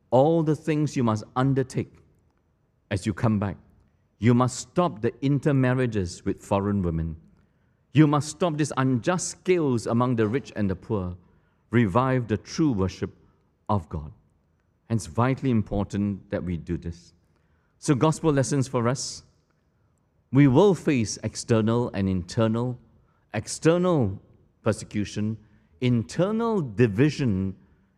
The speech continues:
in doing God's work as God's people. Again and again, you must realize that,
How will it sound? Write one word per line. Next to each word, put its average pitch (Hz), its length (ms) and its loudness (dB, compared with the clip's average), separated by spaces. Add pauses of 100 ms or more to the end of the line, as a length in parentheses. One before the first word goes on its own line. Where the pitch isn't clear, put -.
in 107 300 2
doing 147 440 2
God's 110 360 -2
work 92 180 -2 (180)
as 82 220 -4
God's 92 440 -6 (180)
people. 80 400 -8 (1120)
Again 127 500 2
and 143 140 4
again, 90 600 0 (580)
you 113 140 4
must 107 480 0
realize 87 460 0
that, 78 180 -8